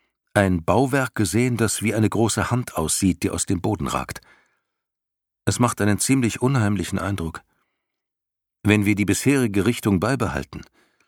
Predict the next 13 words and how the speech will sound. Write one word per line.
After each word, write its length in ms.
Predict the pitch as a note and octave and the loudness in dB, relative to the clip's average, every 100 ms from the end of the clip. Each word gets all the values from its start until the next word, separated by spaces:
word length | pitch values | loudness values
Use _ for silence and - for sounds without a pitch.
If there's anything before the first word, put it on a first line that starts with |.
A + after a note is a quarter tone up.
| _ _ _ | _ _ _
laufen 340 | F#2+ A#2+ - A#2+ | 2 2 2 2
wir 100 | B2+ | 4
genau 280 | A#2 D#3+ | 2 0
darauf 320 | F3+ C#3 C3+ - | 0 -2 -2 -4
zu.« 320 | - B2+ - _ _ _ _ _ _ _ _ _ _ _ _ _ _ _ _ | -6 -6 -8 _ _ _ _ _ _ _ _ _ _ _ _ _ _ _ _
Bastian 460 | E2+ - - E2+ E2 | 0 0 -2 -2 0
berichtete, 680 | E2+ E2+ - F#2+ - F#2+ | 0 0 -2 -6 -4 -4
was 180 | F#2+ - | -2 -2
er 200 | - G2+ | -2 -2
inzwischen 560 | F2 - G#2 - G2 F2+ | -2 -6 -4 -2 0 0
durch 240 | G2 - | 0 0
Iluan 520 | G2+ F2+ G2 D#2+ C2 | 0 2 2 0 -4
wusste. 380 | C#2 - - | -6 -6 -8